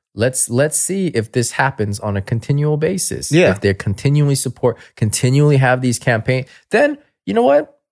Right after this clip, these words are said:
Speaker 1: Maybe I'll give them the benefit of the doubt. Be like, "Okay, you know what? Maybe they are really trying to make some change, even if it started as pandering."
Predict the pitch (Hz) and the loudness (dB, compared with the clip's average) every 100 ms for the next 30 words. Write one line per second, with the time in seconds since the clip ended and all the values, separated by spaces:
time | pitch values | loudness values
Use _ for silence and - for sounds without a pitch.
0 | - 113 143 175 196 202 180 190 190 160 | -10 -6 0 2 4 2 2 0 0 2
1 | 180 175 170 175 170 175 147 143 139 175 | 2 2 0 0 2 2 4 2 2 0
2 | 185 185 196 202 202 - 170 175 170 180 | 0 0 2 2 0 -2 0 2 4 4
3 | 170 156 139 147 143 131 131 139 147 135 | 4 0 0 2 2 2 0 0 -2 -2
4 | 170 123 95 147 160 156 147 - 151 160 | -2 -2 0 2 2 0 0 2 2 4
5 | 156 147 - 151 160 175 196 | 2 0 -2 -4 0 0 -2